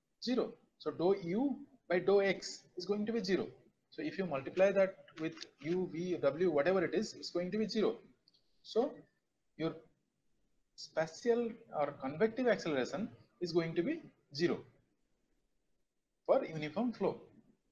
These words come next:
All right. So similarly, now if I say I have a steady flow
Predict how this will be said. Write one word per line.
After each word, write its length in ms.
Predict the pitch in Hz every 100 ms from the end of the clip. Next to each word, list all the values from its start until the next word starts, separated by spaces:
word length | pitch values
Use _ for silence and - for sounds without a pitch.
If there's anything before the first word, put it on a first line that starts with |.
| _
All 60 | 135
right. 200 | 180 254 - - _ _ _ -
So 160 | - 262
similarly, 540 | - - 285 240 147 151
now 260 | 170 220 240
if 220 | 208 226
I 140 | 233 233
say 340 | 220 233 233 - - -
I 100 | 131
have 100 | 135
a 60 |
steady 360 | 131 - 151 233
flow 380 | - 165 139